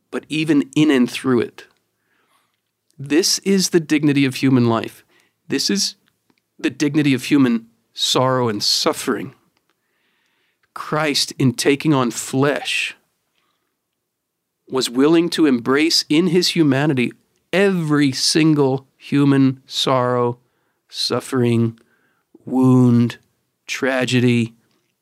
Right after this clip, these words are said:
evil, uh, evil of a moral nature and evil of a physical nature. All of the horrors, all of the pains,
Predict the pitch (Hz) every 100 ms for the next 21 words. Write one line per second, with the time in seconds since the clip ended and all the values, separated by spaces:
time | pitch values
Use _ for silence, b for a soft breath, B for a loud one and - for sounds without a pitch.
0 | _ - 139 135 127 120 120 139 _ _
1 | _ _ _ _ _ _ _ - 117 -
2 | - _ 143 147 139 120 117 110 127 151
3 | 170 170 202 - 220 254 - _ _ 131
4 | 135 - 156 156 160 151 160 - 185 196
5 | 196 120 110 - - - _ _ _ _
6 | _ _ _ _ _ _ _ _ _ _
7 | 147 175 220 240 220 202 156 170 165 131
8 | 107 107 - 143 160 190 175 180 - 143
9 | 123 104 -